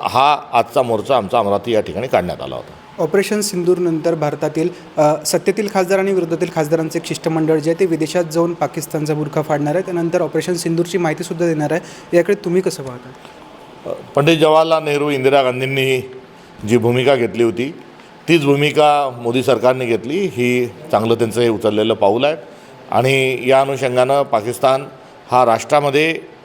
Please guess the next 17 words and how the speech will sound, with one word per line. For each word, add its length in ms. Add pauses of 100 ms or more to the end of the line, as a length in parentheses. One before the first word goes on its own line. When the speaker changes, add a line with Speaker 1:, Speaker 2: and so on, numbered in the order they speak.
(680)
Speaker 1:
आपल्याच 380
राष्ट्रात 380
नाही 140
तर 160
इतर 200
देशांमध्येही 840 (440)
जगात 260 (100)
कशी 180 (240)
दहशत 220 (160)
पसरवतोय 500 (380)
याचा 460 (400)
त्यांनी 220
त्या 120
ठिकाणी 300
जाऊन 380 (300)
जरूर 320 (480)
त्याच्या 280